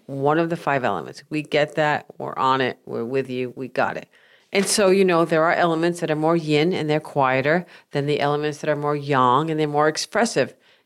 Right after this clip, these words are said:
And Chinese philosophers of ancient times realized that. And there are no exceptions, right? That's it.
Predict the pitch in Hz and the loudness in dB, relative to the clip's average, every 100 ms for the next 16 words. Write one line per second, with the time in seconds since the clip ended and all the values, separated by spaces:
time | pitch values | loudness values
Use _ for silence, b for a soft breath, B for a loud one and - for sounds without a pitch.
0 | - 170 185 180 165 160 160 - 147 139 | -4 -2 -2 -2 -4 -2 -4 -6 0 2
1 | 139 - 143 143 - 214 226 233 151 - | 2 -2 -2 -2 -2 0 0 0 -4 -6
2 | - 120 107 117 131 131 123 110 113 120 | -4 -2 0 -2 -4 -4 -2 -2 -4 -2
3 | 123 143 - 190 214 226 233 240 262 226 | -2 -2 -4 0 2 4 4 4 4 2
4 | 233 254 269 - 127 117 - _ _ _ | 0 -2 -2 -4 -8 -8 -18 _ _ _
5 | - 160 - 170 175 233 - | -4 -2 0 -4 -2 -4 -6